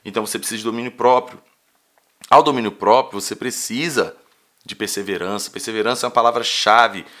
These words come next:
é um ingrediente-chave pro sucesso da sua fé. Se não há perseverança, não há desenvolvimento, não há crescimento.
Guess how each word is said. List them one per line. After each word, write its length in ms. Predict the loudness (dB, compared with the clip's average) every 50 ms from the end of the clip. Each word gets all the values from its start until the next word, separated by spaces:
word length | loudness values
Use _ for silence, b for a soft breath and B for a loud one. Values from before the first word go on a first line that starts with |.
| B B B
é 100 | -6 -6
um 40 | -6
ingrediente-chave 1200 | -4 -4 -4 -4 -4 -4 -4 -6 -6 -6 -6 -4 -2 -2 0 0 2 4 4 6 6 4 2 -2
pro 140 | -10 -12 -12
sucesso 400 | -10 -10 -6 -2 -2 -2 -2 -4
da 80 | -10
sua 180 | -8 -8 -10 -10
fé. 340 | -8 -8 -6 -6 -6 -8 b b b b b b b
Se 180 | -12 -8 -4
não 220 | -2 0 0 2 2
há 80 | 2
perseverança, 720 | 0 0 -6 -4 -4 -4 -2 -2 0 0 -2 -2 -4 -4 -4
não 220 | -2 -2 0 2
há 100 | 2 0
desenvolvimento, 760 | 0 -2 -4 -6 -4 -6 -6 -6 -6 -6 -6 -6 -6 -6 -4 -4
não 100 | -4 -4
há 60 | -4
crescimento. 880 | -4 -6 -8 -8 -8 -8 -8 -8 -6 -4 -6 -6 -6 -12 -18 -20 -20